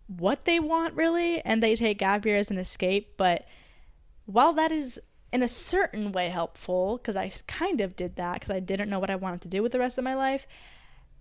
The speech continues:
it is also <laughs> a lot more than that.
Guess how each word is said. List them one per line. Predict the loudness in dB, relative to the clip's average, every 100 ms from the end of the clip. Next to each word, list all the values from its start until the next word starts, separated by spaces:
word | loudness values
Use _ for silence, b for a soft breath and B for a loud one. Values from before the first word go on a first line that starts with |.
| -20 -20 -20 -4
it | 0 4
is | 2
also | 4 4 4 6 8 10 10 8
<laughs> | 8 8 8 8 2 2 -4 -12 -8 2
a | 4
lot | 6 4 2
more | 0 0
than | -2 -4
that. | -2 -2 -4